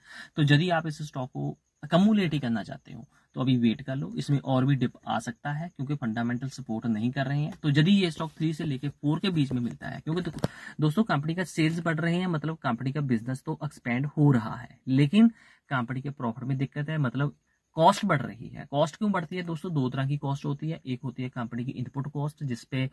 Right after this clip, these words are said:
employee cost आ जाती है, जहाँ कोई material cost आ जाती है। तो second होती है जो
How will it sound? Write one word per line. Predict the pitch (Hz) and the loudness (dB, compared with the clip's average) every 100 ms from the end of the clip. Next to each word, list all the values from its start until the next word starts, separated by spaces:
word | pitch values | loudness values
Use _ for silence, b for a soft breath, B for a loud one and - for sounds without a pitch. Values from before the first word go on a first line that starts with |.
| B B - | B B -2
employee | 135 123 127 | 0 4 4
cost | 131 127 127 123 | 4 -2 -2 -4
आ | |
जाती | 123 117 123 120 | -4 -4 -6 -4
है, | 123 117 | -4 -2
जहाँ | 110 113 | 0 0
कोई | 117 120 120 120 | 0 0 0 0
material | 120 117 139 156 | -2 2 4 4
cost | 147 127 127 | 0 -4 -4
आ | 110 | -4
जाती | 113 - 117 | -4 -6 -6
है। | 120 - - | -6 -8 -6
तो | 151 | -6
second | 143 139 139 160 | 0 0 2 0
होती | 147 143 | 0 0
है | 160 | -2
जो | 156 156 | 0 0